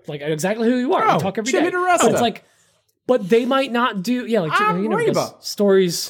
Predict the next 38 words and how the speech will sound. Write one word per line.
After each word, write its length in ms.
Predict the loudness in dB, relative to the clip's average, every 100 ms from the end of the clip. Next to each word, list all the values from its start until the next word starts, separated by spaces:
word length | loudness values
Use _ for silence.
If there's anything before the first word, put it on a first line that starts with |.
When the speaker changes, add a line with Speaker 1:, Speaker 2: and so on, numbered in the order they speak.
| -12 -4
Speaker 1:
facing 280 | -4 -2
his 80 | -8
face. 260 | -6 -8 -2
Yeah. 160 | -2 -2
<laughs> 640 | -6 -4 -6 -2 -2 0
Um, 160 | 0 0 0 -4 -14 -4
but, 60 | -2
like, 140 | 0
some 180 | 0 2
people 240 | 2 2
don't 260 | 2 0 -2
do 100 | -4
stories. 840 | -4 -2 2 2 0 -2 -2 -4 -6 -6
Uh, 260 | -2 0 0
some 180 | 0 2
people 320 | 2 2 0
don't 400 | 2 2 2 -2 -6
post 280 | -2 0 0
their 120 | -4
face. 400 | 0 2 4 2
Some 120 | 0 0
people 340 | -2 -2 -4
post 260 | -2 -2 -2
their 80 |
face, 240 | -2 -2 -2
but 160 | -6 -4
they're, 240 | -2 -4 _ -4
that's 200 | -2 -2
what 100 | 0
you 60 |
know 120 | 0
them 140 | 2 0
for 260 | 0 0
more 140 | 2 0
than 180 | 0 -4
the 60 |
brand 360 | -2 -2 0 -2
itself. 460 | -4 -4 -2 -4